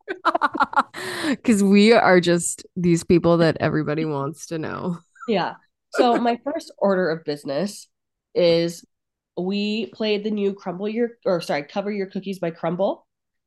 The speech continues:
Speaker 2: Um, it's, like, the Grandpa Beck game and Crumbl collaboration, and it was really fun. It's kind of like Cover Your Assets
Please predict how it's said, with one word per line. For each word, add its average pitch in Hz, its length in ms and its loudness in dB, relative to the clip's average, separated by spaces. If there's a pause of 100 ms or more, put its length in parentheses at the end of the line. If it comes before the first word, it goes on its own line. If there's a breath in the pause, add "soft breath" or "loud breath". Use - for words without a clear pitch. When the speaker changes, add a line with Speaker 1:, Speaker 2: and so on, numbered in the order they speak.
Speaker 2:
Um, 170 400 0
it's, 170 120 -6
like, 185 160 -4
the 175 100 -6
Grandpa 160 360 -4
Beck 147 300 -6
game 156 420 -4
and 139 340 -4
Crumbl 151 400 -6
collaboration, 165 640 -6
and 226 140 -4
it - 80 -2
was 233 160 -4
really 196 240 -2
fun. - 320 -8
It's 165 160 -10
kind 185 180 -2
of 196 80 -2
like 185 200 -4
Cover 175 200 -6
Your 160 200 -2
Assets 185 580 -4